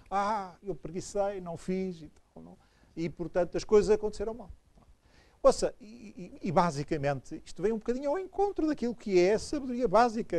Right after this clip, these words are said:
o, o que os, o que as pessoas, o, o que o velho da aldeia, eh, sabe, conhece de vida, é um pouco isto. A pessoa esforça-se na vida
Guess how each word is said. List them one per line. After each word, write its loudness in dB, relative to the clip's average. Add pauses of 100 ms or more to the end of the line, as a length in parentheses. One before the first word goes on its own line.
o, -2 (180)
o -10
que -8
os, -2
o -8
que -6
as -2
pessoas, 4
o, -8 (220)
o -14
que -2
o 2
velho 10
da 6
aldeia, 8 (220)
eh, -2
sabe, 0
conhece -2
de 0
vida, 0 (260)
é -4
um -6
pouco 2
isto. -4
A -20
pessoa 0
esforça-se 2
na -6
vida -6